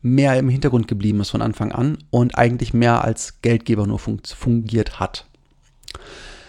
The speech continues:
Die Handelsmarke wurde neunzehnhundertzwei aus werbetechnischen Gründen von Indian Motorcycle Company in Indian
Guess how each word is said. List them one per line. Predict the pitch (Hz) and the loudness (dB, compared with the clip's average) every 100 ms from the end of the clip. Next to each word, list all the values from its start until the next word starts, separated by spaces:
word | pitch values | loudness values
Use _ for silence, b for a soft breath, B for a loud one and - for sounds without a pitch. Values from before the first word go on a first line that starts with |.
| B B B - _ _ - | B B B -20 _ _ -2
Die | 156 160 | 0 2
Handelsmarke | 139 143 165 139 123 113 110 104 | 0 2 4 4 2 0 0 -2
wurde | 113 123 | 2 4
neunzehnhundertzwei | 127 139 139 131 120 - - - - 110 113 147 185 | 2 0 0 2 0 -2 -6 -2 0 2 4 4 2
aus | 120 113 110 | -2 -2 0
werbetechnischen | 127 156 160 143 143 139 123 | 2 4 2 -2 -4 -2 -4
Gründen | 113 143 170 135 180 - | 2 2 2 -2 -6 -10
von | - 123 123 131 _ _ _ | 2 2 2 -4 _ _ _
Indian | 139 180 160 151 143 147 - _ | 4 4 2 0 0 -2 -10 _
Motorcycle | 110 117 143 175 - - 107 101 98 - 107 110 - 107 107 92 _ | -2 4 4 4 0 0 2 2 -2 -4 -4 -4 -2 -2 -2 -6 _
Company | - 107 104 107 117 180 180 - | -4 -2 0 0 0 -2 -8 -4
in | 120 123 | -2 0
Indian | 151 160 131 151 | 0 2 0 0